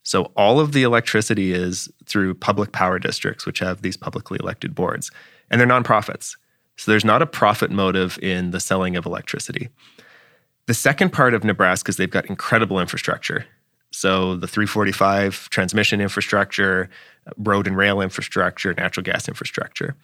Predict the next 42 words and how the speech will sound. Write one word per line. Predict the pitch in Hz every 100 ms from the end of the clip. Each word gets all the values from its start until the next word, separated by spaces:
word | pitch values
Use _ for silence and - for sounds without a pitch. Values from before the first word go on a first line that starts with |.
| _ - - _ _ -
And | 139 135
then | 143
the | 127
last | 131 165 -
one | 110 101 104
is, | 98 95 95 - -
you | 110
wouldn't | 131 117
think | 135
about | 110 98
it, | 90
but | 95 -
they're | 98
one | 110
of | 214
the | 151
best | 101 -
renewable | 107 90 92
states. | 139 139 165 - - _ _ _ _ _
They | 101 101 98 98
are | 101
probably | 104 104 104
top | - - 113 110
three | - 110 101
for | - 107
wind | 98 95 110 120
and, | 101 92 95 95 - -
you | 101
know, | 98
middle | 107 101
of |
the | 95
pack | 101 90 -
for | 92
solar. | - 92 104 156 -
And | 101
so | 101
when | 98
you | 98
combine | 104 98 101 117
those | 104 98
two, | - 98 95